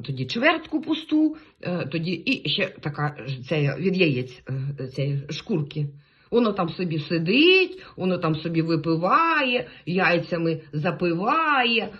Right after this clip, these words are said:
О, чуєш, я б теж так жила. Ми ж знайшов собі, чуєш, кафе у курятнику. О, <laughs> нема це. Так що,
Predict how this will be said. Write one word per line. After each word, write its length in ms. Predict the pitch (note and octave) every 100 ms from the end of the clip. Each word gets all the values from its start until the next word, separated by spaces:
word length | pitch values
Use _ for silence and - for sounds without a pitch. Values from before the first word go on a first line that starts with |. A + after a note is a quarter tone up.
| -
О, 300 | F#3 F3 F3 _ -
чуєш, 360 | E4+ C#4 A3 -
я 140 | B3
б 100 | B3
теж 180 | F#4 D4+
так 300 | B3+ G3 F3
жила. 480 | D#3+ E3 D3 C#3 C#3+ - _ _
Ми 140 | D4+
ж 160 | C4+ B3+ - -
знайшов 420 | D4+ - E3+ C#3
собі, 300 | - D#3 D3+
чуєш, 300 | B3+ A#3 -
кафе 520 | - C4 - C#3+ -
у 100 | -
курятнику. 680 | F3 E3+ C#3+ C#3+ D3 C#3+ D3 -
О, 200 | A#3+ - - _ -
<laughs> 100 | G#2 - - - D3 G#3+ - -
нема 280 | A#3+ B3 A3
це. 440 | - G#3 D3 D3 - _ _ - _ _ _ _
Так 180 | - A3+
що, 260 | C4+ A3+